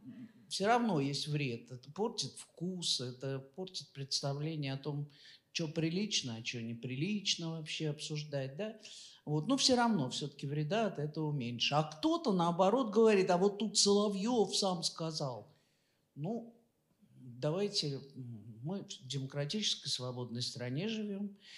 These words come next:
поэтому уже <laughs> пусть они сами решают, чего им смотреть и как им интерпретировать. Но, конечно, уровень агрессии, вот это самое страшное даже,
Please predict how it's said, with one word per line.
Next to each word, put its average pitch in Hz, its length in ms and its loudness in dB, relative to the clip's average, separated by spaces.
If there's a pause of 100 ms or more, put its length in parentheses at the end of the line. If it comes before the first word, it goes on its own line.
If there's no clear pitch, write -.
(340)
поэтому 156 460 -2
уже 165 220 2
<laughs> - 300 4
пусть - 300 2
они 156 360 4 (360)
сами 151 380 4
решают, 175 480 0
чего 139 260 -2
им 135 100 0
смотреть 143 640 -4
и 117 460 -6
как 139 240 -4
им 131 140 2
интерпретировать. 123 1120 -6 (560)
Но, 180 140 6
конечно, 180 880 4 (320)
уровень 160 420 4
агрессии, 156 920 2
вот 156 160 -2
это 214 140 2
самое 120 380 -2
страшное 120 640 -8
даже, - 340 -18